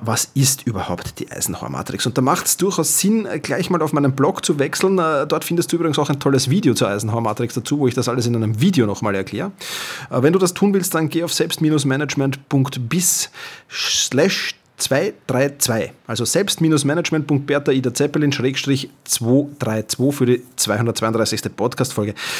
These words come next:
Und da siehst du dann auch schon die Grafik, die ich dir jetzt versuche, hier, ähm, ja, verbal zu erklären. Und zwar besteht die Eisenhower-Matrix aus vier Quadranten, ähm, die, äh, über die Achsen gelegt sind, also über die X-Achse. Die X-Achse, das wäre die untere Achse,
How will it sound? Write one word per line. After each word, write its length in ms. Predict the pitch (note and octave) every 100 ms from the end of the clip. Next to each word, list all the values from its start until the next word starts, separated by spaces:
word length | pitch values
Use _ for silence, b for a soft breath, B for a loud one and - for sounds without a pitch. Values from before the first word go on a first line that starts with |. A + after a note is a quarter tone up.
| B B
Und 260 | F#3 F3
da 260 | C#3+ E3 G#3
siehst 360 | - - E3 -
du 20 |
dann 220 | F3 D#3 D3
auch 140 | C3+
schon 300 | - C3+ C3+ C3+
die 80 |
Grafik, 480 | C3 G#2+ A2+ - -
die 120 | B2+
ich 100 | B2
dir 100 | -
jetzt 260 | G#2 C3+ -
versuche, 440 | - C3 C#3+ C#3+
hier, 300 | C#3 A#2 C#3+ C#3+ B B
ähm, 320 | - B2 A#2 A2 -
ja, 240 | B2 G#2 A2+
verbal 480 | A#2 A#2 G#2+ A2+ B2 C3
zu 120 | C3
erklären. 360 | A#2+ G#2+ F2 G2+
Und 120 | -
zwar 120 | -
besteht 340 | C4 - F#3
die 120 | F3 -
Eisenhower-Matrix 920 | D#3 F3+ F3 E3 D3 C3 C#3+ D3+ -
aus 140 | A2
vier 200 | - A2
Quadranten, 680 | A2 G#2+ F#2+ F3 G#3+ B3+ - _ _ _ _ _ _ -
ähm, 400 | B2+ C3 C3 C3
die, 380 | C3+ D3 D3 C3+
äh, 20 |
über 400 | E2+ G2+ D3+ C#3
die 120 | C3
Achsen 300 | F#2 - G#3
gelegt 300 | G3 F#3 F#3
sind, 120 | -
also 140 | F3 B2
über 140 | A#2+
die 160 | A2 G3+
X-Achse. 500 | G3 - F3+ F3 F#3
Die 220 | D3 G3
X-Achse, 480 | F#3 - E3+ - D3
das 140 | C3+
wäre 100 | C3+
die 80 | A#2+
untere 480 | - G#3 G#3+ G3+ F3+
Achse, 360 | E3 - E3+